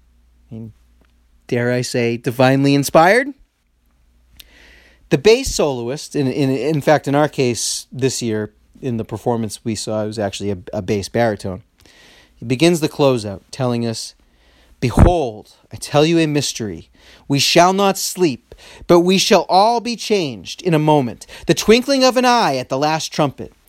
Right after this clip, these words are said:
And, <laughs> you know, reading those words, just the words, i-, out loud, it doesn't come close to conveying the weight of it.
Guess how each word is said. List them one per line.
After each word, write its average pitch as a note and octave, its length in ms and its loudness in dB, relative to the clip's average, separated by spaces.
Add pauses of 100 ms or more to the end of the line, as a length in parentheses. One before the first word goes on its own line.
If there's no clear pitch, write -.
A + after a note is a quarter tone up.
(320)
And, D#3+ 180 -2 (440)
<laughs> - 140 -20
you F3 100 0
know, C#3 120 4
reading A3+ 440 0
those E3+ 340 -2
words, E3 420 -2 (400)
just - 380 -4
the D#3 100 4
words, C3+ 680 0 (140)
i-, D#3 140 -6 (140)
out C#3 240 2
loud, C#3+ 420 2 (240)
it E3 180 2
doesn't G3 440 2
come F#3+ 320 0
close D#3 840 2
to - 140 -14
conveying B2 420 -2
the A#2 100 -2
weight A2 200 -2
of G2+ 100 -8
it. F#2 160 -10